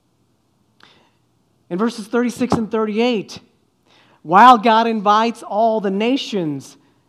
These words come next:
some have only heard about it. As for the word that he sent to Israel, preaching good news, when Peter describes this, he's, he's making this point to Cornelius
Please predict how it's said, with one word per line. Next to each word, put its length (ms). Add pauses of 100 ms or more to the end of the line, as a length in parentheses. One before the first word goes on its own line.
(260)
some 760
have 220
only 340
heard 500
about 380
it. 280 (1500)
As 200
for 120
the 80
word 320
that 100
he 60
sent 260
to 100
Israel, 680
preaching 460
good 200
news, 520 (520)
when 120
Peter 260
describes 600
this, 200
he's, 240
he's 200
making 320
this 180
point 460
to 100
Cornelius 560